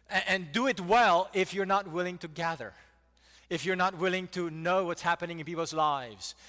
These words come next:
if you're not willing to understand of their challenges, how can you live that posture of a servant if you're not even willing to come into their presence? It's hard to be a servant of others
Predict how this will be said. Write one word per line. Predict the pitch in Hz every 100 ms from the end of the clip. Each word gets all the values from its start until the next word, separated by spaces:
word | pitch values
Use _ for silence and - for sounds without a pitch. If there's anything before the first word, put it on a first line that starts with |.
| -
if | 175 170
you're | 185
not | 185 190 196
willing | 175 190 190
to | 185 185
understand | 190 175 160 - 202 190 170 175
of | - 143
their | 170
challenges, | 151 - 180 185 170 135 123 - -
how | - 220 240 233
can | - 208
you | 196
live | 180 185 175 131 - _ _
that | 170 156
posture | - 180 160 - 156 131
of | 156
a | 156
servant | - 175 156 123 _ _ _ _ _ _ _ _
if | 139 139
you're | 147
not | 151
even | 143 139 131
willing | 135 139 120
to | 123
come | - 127
into | 113
their | 113 101
presence? | 104 101 76 - - _ _ _ _ _ _ _ _ _ _ _ _ _ _ _ _ _ _ -
It's | -
hard | 160 151 139
to |
be | 123
a | 123
servant | - 120 117 117
of | 117
others | 117 120 139 135 -